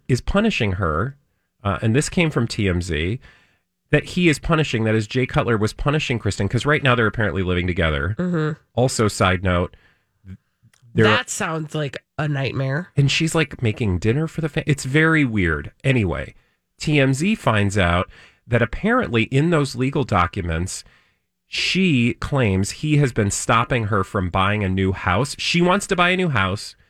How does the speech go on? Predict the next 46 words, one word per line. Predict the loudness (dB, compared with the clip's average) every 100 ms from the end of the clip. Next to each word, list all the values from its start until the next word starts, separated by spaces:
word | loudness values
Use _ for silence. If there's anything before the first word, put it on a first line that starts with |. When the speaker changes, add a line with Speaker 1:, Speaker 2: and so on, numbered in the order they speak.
| _ _ _ -2
Speaker 1:
for | 0
her | 2 2
and | 2
her | -2
kids, | 0 2 2 -2 -6 -12 -16 _ _ _ -2
and | 0
he's | 2 0 0
putting, | 0 0 2 0 0
uh, | 0 2 2
his | 0
foot | 0 0 2
down | 2 2
and | 0
saying, | -2 0
"No, | 0
you | 0 -2
can't | -2 0
do | 0 2
that | 2 0
because | -2 -4 -4
it |
would | -4 -4
require," | -4 -4 0 0 2 0 -2 -6 _ _ -8
and | -2
you |
know | 0 2
how | 0
divorces | -2 0 0 0 -2 -4
work, | -2 -2 -2
it's | -6 -8 -18
very | -18 -2 0 0
complicated | 0 -2 0 -2 0 0 0
once | 0 -2 0
you | 0 0 -4 -20 _ -2
announce | 2 4 2 0
you're | 0
gonna | 0
do | 2 0
this, | 2 0 -2
to | -4
start | 0 0 -2 -4
using | -2 0 0
your | 0 -2
commingled | 0 2 2 0 0 -2
finances. | 0 0 2 0 0 0 0 -2
Speaker 2:
Mm-hmm. | -4 -4